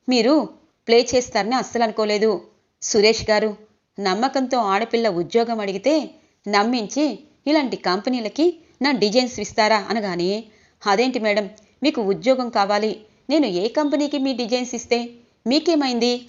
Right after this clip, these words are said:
అనగానే, "మీకు అక్కడి దాకా తెలుసు, వీళ్ళు మా కంపెనీని ఓడించాలని అనుకున్నారు. నేను ఉద్యోగం కోసం వచ్చాను గాని మీలా వెనకాల ప్లాన్లు వేసి ఏదో చెయ్యాలనుకోవటం లేదు. కానీ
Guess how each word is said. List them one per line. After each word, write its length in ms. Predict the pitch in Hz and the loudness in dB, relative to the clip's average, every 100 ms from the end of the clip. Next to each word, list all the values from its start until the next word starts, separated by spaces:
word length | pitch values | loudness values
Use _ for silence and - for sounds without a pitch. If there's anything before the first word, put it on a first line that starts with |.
| 220 | 0
అనగానే, 480 | 220 190 180 180 208 269 - _ - | 2 2 0 0 -2 -6 -16 _ -4
"మీకు 200 | 269 277 | -2 0
అక్కడి 260 | 170 - 247 | -4 0 0
దాకా 280 | 240 233 240 | 0 0 -2
తెలుసు, 380 | 240 208 208 226 180 - _ _ - | -2 -2 0 -2 -2 -14 _ _ -8
వీళ్ళు 340 | 208 196 185 311 220 - _ _ _ _ | 0 2 4 2 0 -8 _ _ _ _
మా 240 | 214 208 285 | -2 2 2
కంపెనీని 460 | 339 311 277 262 | 0 -2 0 0
ఓడించాలని 580 | 233 214 247 233 220 247 214 | 0 -2 -2 -4 -4 -4 -6
అనుకున్నారు. 480 | - 220 214 220 202 - _ _ _ 240 | -6 -6 -2 -2 -4 -8 _ _ _ -4
నేను 180 | 226 165 175 | -2 0 -2
ఉద్యోగం 380 | 156 240 254 233 | 0 0 0 -4
కోసం 280 | 220 214 208 | -6 -4 -4
వచ్చాను 360 | 175 175 226 220 | -6 -4 -4 -2
గాని 260 | 196 214 320 214 - _ - | 0 2 0 -2 -16 _ -8
మీలా 280 | 214 233 233 - - _ _ _ _ _ _ _ _ - | -2 2 2 2 -4 _ _ _ _ _ _ _ _ -6
వెనకాల 560 | 208 208 247 269 262 220 | 2 2 2 -2 0 0
ప్లాన్లు 420 | - 180 233 240 | 2 0 0 -2
వేసి 320 | 214 196 311 294 - _ - | -4 0 2 2 -2 _ -2
ఏదో 220 | 233 226 247 | 2 2 2
చెయ్యాలనుకోవటం 760 | 240 196 226 233 220 220 214 208 | 0 -2 0 -2 -2 -4 -4 -4
లేదు. 220 | 208 220 - _ _ _ _ | -2 -2 -4 _ _ _ _
కానీ 220 | 208 190 | 0 2